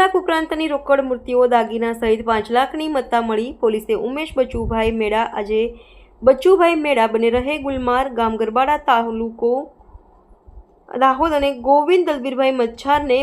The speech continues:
બે બાઇક સાથે ઝડપી પડ્યા હતા. ત્રણેય જણાની થેલીમાંથી રૂપિયા બે પોઇન્ટ બે લાખ રોકડા, સોના અને ચાંદીની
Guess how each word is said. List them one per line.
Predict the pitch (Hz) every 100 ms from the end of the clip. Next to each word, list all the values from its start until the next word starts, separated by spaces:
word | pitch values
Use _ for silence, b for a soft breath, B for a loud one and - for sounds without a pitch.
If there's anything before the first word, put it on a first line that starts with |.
| 254
બે | 240 240
બાઇક | 233 226
સાથે | 214 226
ઝડપી | 220 214 202
પડ્યા | 196 196
હતા. | 202 - - - b b b b
ત્રણેય | 302 349 392
જણાની | 392 370 359 359
થેલીમાંથી | 311 302 294
રૂપિયા | 294 285 254
બે | 254
પોઇન્ટ | 262 262 254
બે | 247 247
લાખ | 240 240 240
રોકડા, | 233 226 247 254
સોના | 247 233
અને | 226 226
ચાંદીની | 220 220 226